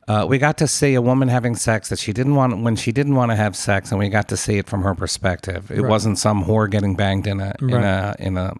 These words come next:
Speaker 1: you know, flesh house. It, this was t-,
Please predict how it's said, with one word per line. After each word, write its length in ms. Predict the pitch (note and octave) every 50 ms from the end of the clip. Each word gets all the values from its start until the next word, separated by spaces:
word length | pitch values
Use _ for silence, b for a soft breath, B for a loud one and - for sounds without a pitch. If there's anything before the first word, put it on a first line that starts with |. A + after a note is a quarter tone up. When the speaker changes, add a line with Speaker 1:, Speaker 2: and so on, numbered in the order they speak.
| - _ -
Speaker 1:
you 80 | A2+
know, 120 | F#2+ F2+ E2
flesh 320 | - - A#2+ A2 A#2 -
house. 340 | - - D2+ D#2+ G2+ - B B B B B B B B -
It, 180 | - A#2 A2 - - -
this 280 | - A2+ D#3 E3 - -
was 300 | C#3 B2 G#2+ - - - _ _
t-, 80 | -